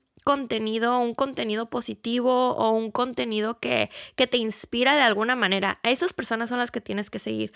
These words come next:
Si tú quieres tener un año exitoso, necesitas cambiar, eh, pues, tus amistades y tus, tu, las personas a las que sigues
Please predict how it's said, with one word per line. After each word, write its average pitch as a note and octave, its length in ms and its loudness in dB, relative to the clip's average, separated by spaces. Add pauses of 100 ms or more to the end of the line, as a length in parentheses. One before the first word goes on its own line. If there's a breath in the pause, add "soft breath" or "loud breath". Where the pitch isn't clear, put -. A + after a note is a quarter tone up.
(140 loud breath)
Si C4+ 120 -2
tú D4 140 -2
quieres F4+ 320 2
tener A#3 440 0
un B3+ 220 -2
año C4+ 300 0
exitoso, A#3+ 800 -4
necesitas A#3 760 -4
cambiar, G#3 720 0 (640 loud breath)
eh, A3 420 2 (1000)
pues, G#3+ 440 0
tus A3 200 -2
amistades A#3 960 2
y A#3+ 100 0
tus, G3+ 560 0 (720)
tu, A3 580 2
las B3 200 0
personas A#3 340 -2
a C#4 60 2
las B3+ 160 0
que - 100 -10
sigues A3 340 -2